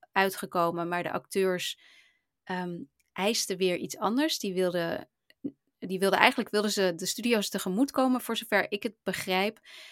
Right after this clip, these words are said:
door te zeggen, "Oké, jullie willen niet echt werken met een, een winstdeelmodel. Dus wat we dan kunnen doen is, eh, dat we delen in het aantal abonnees dat jullie hebben. Dus dat we voor alle abonnees een klein,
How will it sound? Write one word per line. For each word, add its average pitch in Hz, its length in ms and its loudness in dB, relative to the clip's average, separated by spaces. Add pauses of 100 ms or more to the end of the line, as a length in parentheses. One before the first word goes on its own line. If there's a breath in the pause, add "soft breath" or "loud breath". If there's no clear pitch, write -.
(120)
door 190 300 4
te 185 100 -6
zeggen, 196 280 2
"Oké, 202 200 4
jullie 196 340 6
willen 185 280 2
niet 220 200 2
echt 214 280 2
werken 185 380 4
met 170 160 -4
een, 160 200 -4
een 160 280 -4
winstdeelmodel. 202 1600 2
Dus 202 180 0
wat 190 160 -4
we 165 80 -6
dan 208 180 4
kunnen 208 220 -4
doen 202 240 0
is, - 320 -4 (460 loud breath)
eh, 185 240 2 (100)
dat 190 220 0
we 180 300 0
delen 190 520 4
in 180 320 0
het 175 220 -4
aantal 165 600 -2 (640)
abonnees 208 500 4
dat 160 160 -4
jullie - 200 -6
hebben. 170 180 -8
Dus 170 120 -8
dat 180 140 -6
we 180 80 -8
voor - 200 0
alle 180 180 4
abonnees 175 540 0
een 180 140 -6
klein, 170 400 -2